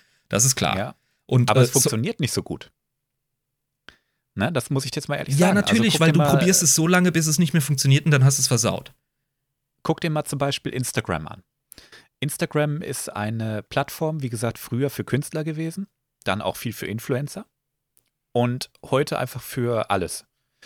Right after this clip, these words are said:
Speaker 2: Also
Speaker 1: Ja.
Speaker 2: es gibt jetzt auf Instagram inzwischen sogar einen Shop.
Speaker 1: Ja klar, aber wundert
Speaker 2: Wer
Speaker 1: sich.
Speaker 2: kauft denn was auf Instagram?
Speaker 1: Du, du,
Speaker 2: Also, w-,
Speaker 1: das ist die
Speaker 2: Leben würde ich
Speaker 1: Frage,
Speaker 2: nicht
Speaker 1: die
Speaker 2: auf
Speaker 1: man sich,
Speaker 2: Instagram kaufen.
Speaker 1: das ist die Frage, die man sich stellt, wenn man das launcht. Und so findet
Speaker 2: Ja.
Speaker 1: man's raus. Also,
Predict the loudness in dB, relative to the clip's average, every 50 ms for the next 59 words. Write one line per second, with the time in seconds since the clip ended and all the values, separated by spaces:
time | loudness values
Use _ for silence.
0 | -20 _ _ _ -2 0 0 2 0 0 -2 -4 -6 -6 -6 -10 -6 -2 -4 -2
1 | -2 -4 -4 -4 -4 -2 -2 -4 -4 -6 -6 -6 -8 -6 -4 -4 -2 -2 -2 -2
2 | -2 -4 -4 -2 0 0 -2 -2 -4 -20 _ _ _ _ _ _ _ _ _ _
3 | -14 -14 -14 _ _ _ _ _ _ 0 0 0 2 2 0 -2 -2 -4 0 2
4 | 4 4 4 2 0 _ _ _ _ _ _ _ _ _ _ _ _ _ -2 2
5 | 2 4 4 4 4 4 2 2 4 2 0 2 2 -2 0 0 2 2 2 0
6 | 0 -4 -8 -4 -4 -6 -4 -6 -10 -10 _ _ _ _ _ _ _ _ _ _
7 | _ -4 -2 -2 -2 2 4 4 4 4 2 0 -2 -6 -10 -12 -10 -10 -12 -12
8 | _ -12 -2 0 2 4 4 4 4 4 4 4 4 4 4 2 2 2 4 6
9 | 6 6 4 4 2 0 0 0 -2 -4 -6 -8 -10 -6 -2 0 0 0 0 0
10 | 0 2 0 2 2 2 2 4 2 2 2 0 -2 0 2 0 2 2 2 2
11 | 2 2 2 2 2 2 2 2 -2 -6 -10 -14 _ _ _ _ _ _ _ _
12 | _ _ _ _ -2 -2 0 2 4 4 4 4 4 2 2 2 -2 0 0 0
13 | 0 0 -2 -8 -10 -14 -14 -14 -14 -16 -16 -8 -2 0 0 0